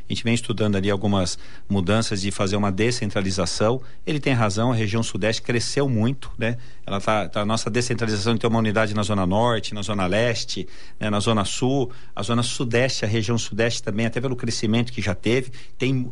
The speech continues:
e está crescendo, será uma das regiões que mais, né, irá crescer aí nos próximos anos.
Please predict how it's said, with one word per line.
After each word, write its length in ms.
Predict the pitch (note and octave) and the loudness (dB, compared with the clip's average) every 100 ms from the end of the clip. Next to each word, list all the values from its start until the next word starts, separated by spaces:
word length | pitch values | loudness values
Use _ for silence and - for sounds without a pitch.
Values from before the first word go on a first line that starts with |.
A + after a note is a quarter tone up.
| G2 | -2
e 220 | A2+ A#2 | -2 -2
está 360 | B2+ A#2+ - E3 | -2 -2 0 0
crescendo, 440 | D#3+ A#2+ - C#3 | 0 -2 0 0
será 200 | C3+ A#2+ | 0 2
uma 80 | B2 | 2
das 140 | A#2+ A#2 | 2 2
regiões 280 | A2 A#2+ | 0 0
que 140 | - A#2+ | 0 0
mais, 480 | A2+ B2+ C#3+ - - - - - | 0 2 0 -2 -6 -6 -6 -2
né, 200 | A2 A2+ | 0 0
irá 240 | - G#2+ A#2 | 2 2 2
crescer 400 | A#2 G2+ - A2 | 0 0 0 0
aí 60 | |
nos 140 | A2 G2+ | 0 -2
próximos 500 | G#2+ G2+ - G#2 G2 | -2 -2 0 0 2
anos. 280 | A#2 D3 | 2 2